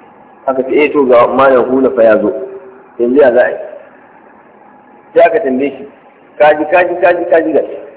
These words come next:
Mu mun ce kaza, wai Allah kuma ya ce kaza." To a lokacin, wai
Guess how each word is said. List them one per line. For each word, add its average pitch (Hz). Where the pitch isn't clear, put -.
Mu 156
mun 175
ce 175
kaza, 165
wai 156
Allah 156
kuma 127
ya 120
ce 120
kaza." -
To -
a -
lokacin, 165
wai 349